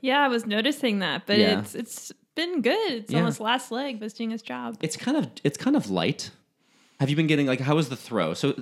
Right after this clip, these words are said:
Speaker 2: uh, to, okay, so maybe some of you aren't as hardcore candle reviewers as we are.
Speaker 1: The throw.
Speaker 2: Um, so there are a couple of, of,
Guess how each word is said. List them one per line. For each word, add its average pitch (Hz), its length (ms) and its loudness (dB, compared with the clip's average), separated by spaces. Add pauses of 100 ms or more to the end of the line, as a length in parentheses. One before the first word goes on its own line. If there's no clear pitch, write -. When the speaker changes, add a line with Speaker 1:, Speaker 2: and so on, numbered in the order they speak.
Speaker 2:
uh, 113 60 2 (200)
to, 139 340 4 (300)
okay, 143 200 2
so 139 140 0
maybe 156 200 4
some 147 140 0
of 135 80 2
you 127 100 4
aren't 104 400 4
as 98 160 2
hardcore 95 640 0
candle 95 400 -2
reviewers 107 540 0
as 90 160 0
we 95 160 2
are. 104 280 2 (260)
Speaker 1:
The 269 100 0
throw. - 120 0
Speaker 2:
Um, 202 440 4 (720)
so - 100 0
there 135 80 4
are - 20 0
a - 40 -4
couple 175 180 4
of, 127 140 2
of, 104 480 2